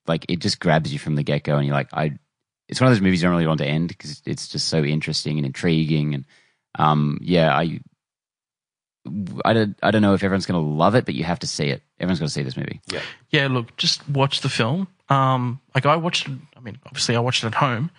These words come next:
Speaker 3: Um, I watched it with the lights off, which was kind of like,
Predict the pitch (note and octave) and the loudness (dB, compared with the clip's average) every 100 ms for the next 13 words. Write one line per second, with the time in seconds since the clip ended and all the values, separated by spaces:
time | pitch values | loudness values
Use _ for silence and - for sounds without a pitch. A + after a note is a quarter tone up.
0 | - _ _ - C3 C#3 C3+ C3 B2+ B2+ | -20 _ _ -2 0 2 2 2 -2 -4
1 | _ _ _ _ - D3+ E3 - G#3+ F#3+ | _ _ _ _ 0 0 0 0 0 -2
2 | G#3+ F3 B2+ B2+ C3+ D3+ F#3+ - C3 - | 0 2 2 0 0 -2 -2 -2 -4 -2
3 | C#3+ - D3+ D#3 C#3 C#3 B2 | -2 2 2 2 2 0 0